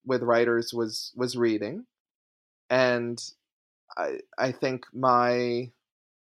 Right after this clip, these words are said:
general reading experience was reading the classics. I mean, my, the first book that got me really excited about reading, I was, I was not an early reader. I mean, I,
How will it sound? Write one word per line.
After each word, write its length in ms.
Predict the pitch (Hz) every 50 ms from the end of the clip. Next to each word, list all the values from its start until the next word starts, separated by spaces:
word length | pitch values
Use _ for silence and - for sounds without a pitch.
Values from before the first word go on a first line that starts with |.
| _ _ _ _ _ _
general 380 | - 160 165 175 185 185 170 147
reading 260 | 156 180 220 254 226
experience 560 | 202 - - - 175 156 156 151 151 - -
was 180 | 147 143 131 -
reading 600 | 131 135 139 143 135 131 131 131 127 123 127 - _ _ _ _ _ _ _ _ _ -
the 60 | 147
classics. 600 | - - 180 160 160 175 170 - - 78 - -
I 80 | 120 120
mean, 140 | 131 127 123
my, 140 | 123 117 120
the 220 | 120 - - 135 -
first 300 | 160 147 143 143 - -
book 220 | 139 135 135 -
that 120 | - 127 -
got 200 | 131 120 80 113
me 100 | 123 117
really 260 | 120 120 120 120 110
excited 420 | 113 - - 139 127 127 123 117
about 280 | 120 120 120 107 73 104
reading, 460 | 135 156 165 147 135 127 123 123 123 _ _ _ _ _ _ _ _ -
I 120 | - 139
was, 120 | 143 147 120
I 120 | - 156
was 140 | 160 165 -
not 280 | 143 127 135 147 156 147
an 80 | 123
early 360 | 87 78 120 135 147 151 135 113
reader. 360 | 107 120 139 151 139 117 107
I 80 | 113
mean, 140 | 135 143 120
I, 140 | 110 107